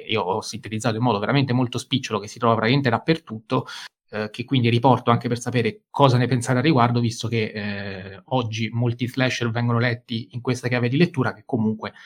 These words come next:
mi pare, dico io sommessamente, eh, piuttosto lontana da quelle che potevano essere le intenzioni del regista. Non che questo sia un problema, perché noi siamo i primi a fare open interpretazioni, però non sono letture che mi appassionano più di tanto.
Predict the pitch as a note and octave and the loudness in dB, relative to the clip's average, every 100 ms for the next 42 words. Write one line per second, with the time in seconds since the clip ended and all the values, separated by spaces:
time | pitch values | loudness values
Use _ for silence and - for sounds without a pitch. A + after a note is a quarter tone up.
0 | - - D#3 E3+ B2+ A2+ A#2 A#2+ A#2 - | -4 6 10 10 10 8 8 6 4 -2
1 | _ _ _ - G#2 G#2+ G#2+ G#2 G#2 - | _ _ _ -14 -4 0 2 0 -2 -6
2 | G2+ G#2 A#2 G#2+ G#2 G2+ G#2+ G#2+ - - | -8 -6 -4 -2 -4 -6 -8 -8 -12 -16
3 | - _ - G#2 F#2+ F#2+ - F#2 - - | -20 _ -16 -14 -14 -16 -18 -20 -20 -20
4 | - A#2+ - C#3 C3 C3 D#3+ A#2+ A#2 G2 | -12 -2 0 2 6 6 8 8 6 4
5 | G#2 G#2+ G#2 - G2+ G2+ G2+ G2 - G2+ | 0 -2 -2 -6 -6 -2 -2 -2 -6 -6
6 | F#2 F#2+ F#2 F#2+ - F#2+ F#2 G#2+ C3+ C#3 | -6 -6 -8 -8 -8 -6 -4 0 0 2
7 | A2+ C#3 C#3 C#3 C3+ C3+ C3 A#2+ A#2 _ | 4 6 6 8 6 6 2 2 0 _
8 | - _ _ - A#2 A#2 A#2+ A2+ A#2 A2+ | -20 _ _ 2 4 6 4 6 4 2
9 | A2 - A#2 A2+ G#2+ A2+ A#2 A2+ A#2 A2+ | 0 -2 0 0 0 0 0 0 -2 0
10 | A2 A2+ A2+ A#2 C3+ D#3+ - G2+ G#2 F#2 | 0 0 -2 -2 -2 -2 -4 -4 -4 -6
11 | - _ A#2+ B2+ C3+ B2+ A2+ - A#2 A2 | -10 _ -2 0 2 2 2 0 -2 0
12 | A2 G#2 A2+ - A2+ A2 A2 A#2 G2+ F2+ | -2 -2 -4 -2 0 0 0 0 2 0
13 | F2+ - | -2 -8